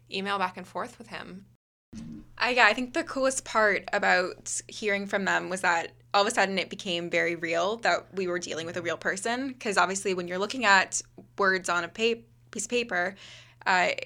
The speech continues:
Speaker 2: it can feel, like, very almost disassociated from the real person.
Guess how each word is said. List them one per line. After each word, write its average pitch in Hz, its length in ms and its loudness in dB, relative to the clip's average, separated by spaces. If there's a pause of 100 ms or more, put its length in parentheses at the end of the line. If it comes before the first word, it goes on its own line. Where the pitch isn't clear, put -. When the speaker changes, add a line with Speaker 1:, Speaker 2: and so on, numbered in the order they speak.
(380)
Speaker 2:
it 214 180 -2
can 226 180 -4
feel, 202 320 0
like, 185 240 0
very 180 500 0 (600)
almost 190 200 -10
disassociated 202 640 -6
from 254 140 -8
the 262 80 -6
real 262 160 -4
person. 277 540 -6